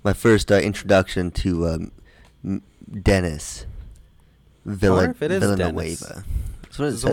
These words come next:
Speaker 2: only
Speaker 1: on
Speaker 2: one N.
Speaker 1: What do you think?
Speaker 2: Oh, it's pronounced D-, Denis, Denis Vin-, Villeneuve.
Speaker 1: Denis?
Speaker 2: Denis.
Speaker 1: Okay.
Speaker 2: Denis
Speaker 1: Oh, he's from,
Speaker 2: Villeneuve.
Speaker 1: he's from Canada.
Speaker 2: He's from French Canada.
Speaker 1: Mm-hmm.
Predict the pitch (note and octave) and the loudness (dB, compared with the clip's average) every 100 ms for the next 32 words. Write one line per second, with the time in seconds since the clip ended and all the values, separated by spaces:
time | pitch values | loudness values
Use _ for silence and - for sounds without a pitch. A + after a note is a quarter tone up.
0 | C3 B2 A#2+ B2+ G#2 F#2+ - - _ _ | 0 -2 -2 -4 -6 -6 -12 -18 _ _
1 | _ _ - _ - - A2 - - - | _ _ -20 _ -20 -18 -16 -18 -16 -6
2 | G2+ G2+ F#2+ G#2+ C3 C3+ A#2+ - C3+ B2 | 0 0 0 2 6 6 4 2 2 2
3 | A#2 - A#2+ A#2+ A2+ A2+ A#2 C3 C3+ - | 0 -4 -4 0 0 2 0 -2 -4 -10
4 | - _ _ _ - A2+ A2 A#2+ C#3 A#2 | -16 _ _ _ -10 -6 -4 -2 -4 -4
5 | A#2 A#2+ - G#2+ A2 A2 G#2+ G#2 F#2+ - | -4 -4 -6 -4 -2 -2 -4 -6 -8 -12
6 | - - - _ _ _ _ F2+ F2+ G2 | -16 -20 -20 _ _ _ _ -10 -6 -4
7 | A2+ B2 - - _ _ _ _ G#2+ G#2+ | -4 -6 -16 -20 _ _ _ _ -6 -4
8 | A#2+ A2 - - - _ _ G2 A2 G2 | -6 -8 -12 -16 -20 _ _ -8 -4 -4
9 | - G#2 G#2+ G#2 G#2+ - F#2 - F#2 A#2 | -4 -6 -8 -6 -6 -6 -8 -4 -2 0
10 | C#3 G#1+ - - - _ - A2 - G#2 | -2 -6 -8 -14 -20 _ -16 -14 -10 -8
11 | G2+ F#2+ - C3 C#3 - - F#2+ F#2+ F2+ | -6 -8 -8 -8 -8 -14 -10 -8 -6 -6
12 | F#2 - - - - F#2+ F#2+ G#2 | -8 -12 -18 -18 -16 -14 -12 -14